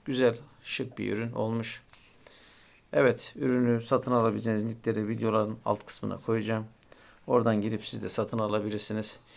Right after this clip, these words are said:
Yine güzel bir ürün, e, incelemesi yaptık.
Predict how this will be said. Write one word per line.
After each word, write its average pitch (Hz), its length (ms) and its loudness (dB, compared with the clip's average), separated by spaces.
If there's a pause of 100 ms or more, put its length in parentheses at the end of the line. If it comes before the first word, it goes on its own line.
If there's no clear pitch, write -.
(320)
Yine 120 440 0
güzel 110 420 0
bir 107 100 -2
ürün, 107 360 -4 (360)
e, 107 140 -10
incelemesi 101 680 -2
yaptık. 110 360 -2